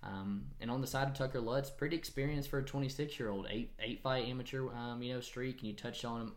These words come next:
losing that first pro fight, uh, winning every fight since there, you know, two Contender Series wins. So it's a lot of pressure on your back there, and that competition, you're right, it, it sucks. There's no, no other words for it. The, with the Blackledge win,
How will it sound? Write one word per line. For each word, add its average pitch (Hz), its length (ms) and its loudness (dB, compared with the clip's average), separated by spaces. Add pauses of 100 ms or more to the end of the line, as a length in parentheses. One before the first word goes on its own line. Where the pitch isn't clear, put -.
(140)
losing 117 300 0
that 110 180 -2
first 117 240 -2
pro 123 180 2
fight, 120 440 0 (180)
uh, 101 220 -2 (160)
winning 113 240 0
every 113 200 0
fight 113 320 0
since 120 300 -4
there, 123 340 0
you 113 140 -2
know, 98 180 -4
two 139 220 2
Contender 127 420 2
Series 113 380 0
wins. 117 400 0
So 104 60 -2
it's 101 100 -4 (400)
a - 20 -4
lot 117 140 6
of 120 100 0
pressure 123 360 2
on 117 80 2
your 113 100 0
back 107 340 2
there, 110 220 4
and 110 180 2 (640)
that 143 160 2
competition, 139 640 4
you're 113 140 2
right, 95 240 0
it, 110 220 0
it 104 100 -2
sucks. - 380 -4
There's 110 260 0
no, 104 260 2
no 120 280 2
other 113 180 2
words 107 300 2
for 104 260 2
it. 104 180 4
The, 110 200 0
with 120 100 -4
the 131 80 0
Blackledge 123 720 2
win, 135 340 2